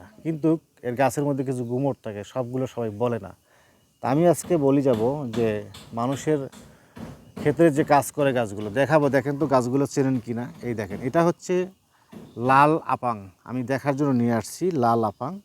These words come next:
আমরা চচ্চড়ির গাছ বলি, চচ্চড়ির গাছ। এটার যে, আহ, একটা সীসা হয়, এই সীসাটার নিচ পাশে কাটা হয়, মানে অর্থাৎ বীজ। তো বন্ধু, আমি এখানে দেখান গাছগুলো দেখা হয়েছে, এখানে একটা বাগানের মতো আছে। আর এই গাছগুলো বেশিরভাগ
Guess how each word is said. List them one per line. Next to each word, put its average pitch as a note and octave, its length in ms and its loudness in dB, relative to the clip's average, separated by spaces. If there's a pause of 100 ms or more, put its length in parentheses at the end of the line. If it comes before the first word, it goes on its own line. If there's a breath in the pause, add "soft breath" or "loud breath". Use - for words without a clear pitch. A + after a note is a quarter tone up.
আমরা A#2 320 -8
চচ্চড়ির C3+ 420 -6
গাছ G#2+ 160 -4 (120)
বলি, G2+ 240 -10 (220)
চচ্চড়ির A#2+ 440 -6
গাছ। F#2+ 180 -10 (380)
এটার B2+ 200 -4
যে, C3 120 -2
আহ, A#2 520 0
একটা - 160 -18
সীসা E3 380 4
হয়, B2+ 240 0 (440)
এই A#2 80 -10
সীসাটার D3 460 0
নিচ C#3+ 240 -2
পাশে D3 260 -2
কাটা B2+ 320 -2
হয়, C3 180 -2 (120)
মানে B2 160 -6
অর্থাৎ A#2+ 220 -6
বীজ। C3 460 4 (760 loud breath)
তো C#3 60 -4
বন্ধু, F3+ 280 8
আমি F3+ 400 8
এখানে D#3+ 360 2
দেখান D3 340 2
গাছগুলো D3 400 2
দেখা C#3 300 2
হয়েছে, C3+ 200 2
এখানে C#3 180 0
একটা C3+ 120 -4
বাগানের C3 460 2
মতো A#2+ 240 -4
আছে। C#3+ 340 -6 (600 loud breath)
আর A2+ 100 -8
এই D#3 160 6
গাছগুলো E3+ 600 6
বেশিরভাগ D#3+ 460 0